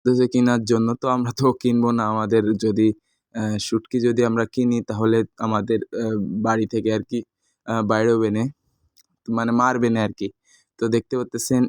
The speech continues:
এই যে এইখান থেকে কিন্তু আমরা অনেক শুটকি টুটকি দেখে ফেলছি। তো মানে অনেকের কাছে ভাল লাগে, আমার কাছে personally ভাল লাগে। তো দেখতে পাচ্ছেন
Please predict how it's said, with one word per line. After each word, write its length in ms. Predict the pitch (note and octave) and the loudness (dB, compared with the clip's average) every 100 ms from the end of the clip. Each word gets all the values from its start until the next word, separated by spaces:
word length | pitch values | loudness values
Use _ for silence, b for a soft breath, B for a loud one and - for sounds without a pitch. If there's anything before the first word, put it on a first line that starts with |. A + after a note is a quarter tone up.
| - | 0
এই 240 | A#2+ A#2 | 0 0
যে 180 | G#2+ B2 | 2 2
এইখান 340 | A#2+ A#2 A2 | 2 2 0
থেকে 200 | A2+ A2+ | 2 2
কিন্তু 220 | A2 A2 | 0 0
আমরা 140 | A2 A2 | 2 2
অনেক 240 | A2 G#2+ - | 2 0 -4
শুটকি 360 | - A2 - | -4 -4 -2
টুটকি 260 | A2 - A2 | -4 -2 -2
দেখে 300 | A2 G#2 A2+ | -2 0 2
ফেলছি। 400 | A2 G#2 C3 D3+ _ b b b _ - | 0 0 -2 -4 _ b b b _ -6
তো 320 | A#3 A3+ - - _ _ _ - | -4 -2 -2 -6 _ _ _ -8
মানে 340 | - B2+ A#2+ | -2 2 2
অনেকের 540 | A#2 B2 B2+ C#3+ C#3 C3 - - | 2 2 2 4 4 2 -2 -4
কাছে 280 | B2 - A#2+ | -2 0 0
ভাল 160 | - A#2+ | 2 2
লাগে, 400 | B2 G#2 A2+ E3 | 4 2 0 -2
আমার 280 | C3 C3 C#3+ | 0 0 0
কাছে 260 | D3 C3+ B2+ A#2+ - _ - | 0 0 0 -4 -14 _ -6
personally 480 | A#2 - A#2 A#2 A2 | -4 0 2 2 2
ভাল 180 | A2 | 2
লাগে। 400 | A2 A#2 _ _ - | 0 -2 _ _ -2
তো 100 | C3 | 2
দেখতে 360 | B2+ - C3 | 2 2 -2
পাচ্ছেন 380 | B2 C3 C#3+ B2+ | 0 0 2 0